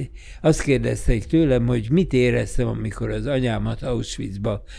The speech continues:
vitték el. Én nem éltem vele egy háztartásban, mert újra férhez ment,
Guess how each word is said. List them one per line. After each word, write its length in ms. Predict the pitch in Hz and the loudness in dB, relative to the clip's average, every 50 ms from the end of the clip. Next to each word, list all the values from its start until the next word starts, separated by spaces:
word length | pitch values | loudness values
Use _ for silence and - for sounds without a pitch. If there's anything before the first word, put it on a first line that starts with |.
| - - - - - - - | -16 -16 -18 -18 -18 -6 -2
vitték 480 | 123 110 - - - 131 113 104 - | -2 -2 -2 0 0 2 2 2 4
el. 160 | 127 123 117 | 4 4 4
Én 120 | 127 139 139 | 4 4 4
nem 160 | 139 135 127 | 4 4 4
éltem 420 | 120 113 110 104 - 117 117 107 | 2 2 0 -2 -2 -2 -2 0
vele 200 | 107 113 110 107 | 0 0 0 0
egy 220 | 107 110 107 107 - | 0 0 -2 -2 -4
háztartásban, 1000 | - 110 101 107 - - - 117 107 95 90 - 113 104 101 104 98 - 110 110 | -6 -6 -6 -6 -8 -4 -4 -2 -2 -2 -4 -6 -6 -6 -6 -6 -6 -6 -6 -6
mert 240 | 110 104 98 98 104 | -6 -6 -6 -4 -4
újra 300 | 110 110 104 101 101 98 | -2 -2 -2 -4 -6 -6
férhez 460 | - 131 127 120 113 107 104 104 107 | -6 -6 -4 -4 -4 -4 -6 -6 -6
ment, 320 | 107 104 104 95 - - | -8 -8 -8 -10 -12 -14